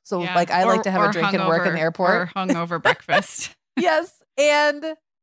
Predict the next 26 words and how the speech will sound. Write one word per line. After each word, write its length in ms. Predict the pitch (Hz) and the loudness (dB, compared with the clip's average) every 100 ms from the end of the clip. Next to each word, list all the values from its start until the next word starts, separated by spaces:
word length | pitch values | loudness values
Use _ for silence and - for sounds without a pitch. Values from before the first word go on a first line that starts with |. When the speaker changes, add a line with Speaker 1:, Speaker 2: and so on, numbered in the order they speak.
| _ - | _ -10
Speaker 1:
just 200 | 359 480 | -6 -4
like 140 | 359 | 0
that, 160 | 302 - | 0 0
I 100 | 233 | -4
love 320 | 226 233 254 269 | -2 0 0 -2
being 140 | 285 | -8
in 100 | 269 | -6
airports. 440 | 226 226 262 240 247 | -6 -4 -4 -4 -4
Everyone's 400 | 214 202 180 - - | -8 -8 -12 -14 -8
going 280 | 320 294 285 | -6 -6 -4
someplace 460 | 302 254 277 277 | -6 -2 -2 -2
and 100 | 233 | -8
it's 100 | 185 | -10
so 180 | 226 190 - | -8 -10 -8
busy 360 | 240 220 247 247 | -8 -4 -2 -2
and 80 | 202 | -2
it 120 | - | -4
feels 260 | 214 202 202 | -2 0 0
so 400 | 208 180 170 165 _ _ _ _ | 0 2 0 -2 _ _ _ _
bustling 420 | 247 233 240 233 208 | -6 -4 -2 -2 -2
and 80 | |
hopeful 460 | 196 226 - 226 214 | -2 -4 0 0 0
to 120 | - | -2
me. 240 | 214 214 208 | -6 -2 0
And, 120 | 190 | 2
like, 240 | 185 175 | 0 0